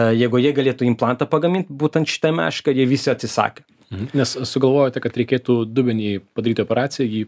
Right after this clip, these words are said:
Speaker 2: perpjauti ir praplėsti,
Speaker 1: Taip,
Speaker 2: ar ne?
Speaker 1: būt-, ir, yra trys
Speaker 2: suklijuoti su
Speaker 1: pjūviai.
Speaker 2: implantu.
Speaker 1: Taip, trys pjūviai,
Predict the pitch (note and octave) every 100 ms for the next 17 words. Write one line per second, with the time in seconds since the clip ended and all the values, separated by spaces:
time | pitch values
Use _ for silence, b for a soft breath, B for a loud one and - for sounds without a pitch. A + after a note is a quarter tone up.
0 | _ - A#2+ B2 D3 C#3 - C3+ - B2+
1 | B2 C3 A#2 G2+ F#2 C#3 D3 B2+ A#2 C#3
2 | E3 C#3 B2+ - G#3 C3+ D3 E3+ D3 C#3+
3 | G#3+ C3 C#3 A#2+ F#2 - F#2+ C3 G#2+ -
4 | D3+ F3+ - - D3+ C#3+ G3+ G3